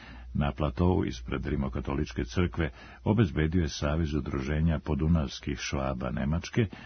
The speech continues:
i Udruženja Nemaca iz Bačke Palanke u inostranstvu, koji su i podneli zahtev za podizanje ovog spomen obeležja. Događaju je prisustvovao predsednik Skupštine Vojvodine Ištan Pastor.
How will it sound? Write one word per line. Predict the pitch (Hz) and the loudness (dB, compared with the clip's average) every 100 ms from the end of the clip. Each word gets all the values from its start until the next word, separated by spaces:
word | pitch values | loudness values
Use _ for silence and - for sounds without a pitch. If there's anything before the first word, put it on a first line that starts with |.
| - | 0
i | 107 107 | 6 8
Udruženja | 113 104 95 90 85 90 | 8 6 4 4 4 6
Nemaca | 76 76 76 - 73 | 4 2 0 -2 -2
iz | 67 | -2
Bačke | 64 65 62 - - | -2 -4 -4 -6 -4
Palanke | 67 65 65 62 71 | -4 -2 -4 -2 -2
u | 67 | 0
inostranstvu, | 71 67 - 73 71 - - - - - - | 0 -2 -2 -2 -2 -4 -8 -8 -10 -14 -4
koji | - 76 | 0 0
su | - 87 | 2 4
i | 85 | 4
podneli | 95 95 82 62 | 6 6 4 0
zahtev | 69 64 - 69 | -2 -4 -2 -4
za | 64 71 | -2 -4
podizanje | 67 67 65 64 71 65 | -4 -4 -4 -4 -4 -2
ovog | 64 64 64 | -2 -4 -6
spomen | - 65 64 67 | -4 -2 0 -2
obeležja. | 67 64 58 60 64 62 - - - - | -4 -4 -4 -4 -6 -8 -12 -18 -6 2
Događaju | 80 73 76 69 71 69 | 4 4 4 2 2 2
je | 71 | 0
prisustvovao | 71 80 85 76 - 78 78 76 | -2 -2 0 -4 -2 -2 0 -2
predsednik | - 65 - 71 67 69 - | -2 -4 -4 -4 -4 -6 -10
Skupštine | - 76 - - 67 62 | -4 -4 -4 -6 -4 -4
Vojvodine | 60 73 78 80 78 73 - | -2 0 0 2 2 2 0
Ištan | 87 78 - 78 78 | 0 0 -2 0 0
Pastor. | - 58 - - | -4 -6 -6 -6